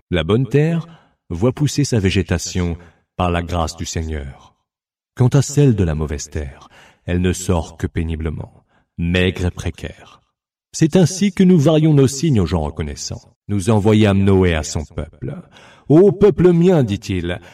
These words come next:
adorez Allah, car vous n'avez d'autre divinité que lui,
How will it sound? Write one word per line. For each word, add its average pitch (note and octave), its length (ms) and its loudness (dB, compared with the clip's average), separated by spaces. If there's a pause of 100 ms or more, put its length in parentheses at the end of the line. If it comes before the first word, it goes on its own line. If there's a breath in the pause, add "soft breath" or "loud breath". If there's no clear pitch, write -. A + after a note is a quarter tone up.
(140 loud breath)
adorez A2+ 460 4
Allah, D#2+ 540 -2 (460)
car D3 140 4
vous C3 160 4
n'avez D3 360 6
d'autre C3 320 4
divinité G#2 520 0
que - 120 -4
lui, E2 360 -6